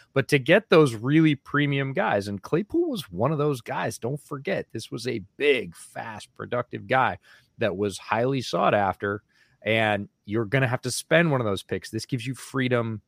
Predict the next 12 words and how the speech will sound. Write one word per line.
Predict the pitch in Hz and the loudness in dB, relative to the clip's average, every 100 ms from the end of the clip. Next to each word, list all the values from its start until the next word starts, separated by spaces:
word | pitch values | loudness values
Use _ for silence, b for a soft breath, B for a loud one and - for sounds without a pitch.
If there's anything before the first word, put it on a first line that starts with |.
| _ | _
to | - | -6
not | 104 110 101 _ _ _ | -2 -4 -4 _ _ _
have | - 196 214 - | 2 4 4 0
to | 117 | -6
do | 101 104 | 0 0
that | 98 98 95 | 2 2 2
right | 104 95 | 0 2
now. | 120 107 | 2 2
Whereas | 107 101 101 | 2 -2 -4
if | 101 | -6
you | 120 | -6
didn't, | 107 196 160 117 | 4 6 6 2